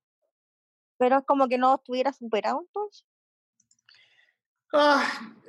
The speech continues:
Speaker 2: así como superado no se supera nunca. O sea, ese es uno de los problemas de las relaciones de pareja,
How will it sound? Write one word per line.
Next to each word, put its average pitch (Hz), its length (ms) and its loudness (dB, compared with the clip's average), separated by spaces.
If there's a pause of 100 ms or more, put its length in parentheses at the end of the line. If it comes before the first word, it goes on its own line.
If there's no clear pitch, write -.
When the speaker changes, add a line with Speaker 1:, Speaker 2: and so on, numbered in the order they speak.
(180)
Speaker 2:
así 285 260 -2
como 415 240 4
superado 240 640 2
no 240 120 -2
se 262 120 -8
supera 190 400 -2
nunca. 180 640 -2
O 135 40 -12
sea, 151 460 -4 (1200)
ese 240 240 -2
es 285 80 0
uno 302 140 4
de 269 60 4
los 220 100 0
problemas 196 360 0
de 226 80 0
las 180 100 -2
relaciones 160 420 -4
de 156 80 -4
pareja, - 420 -10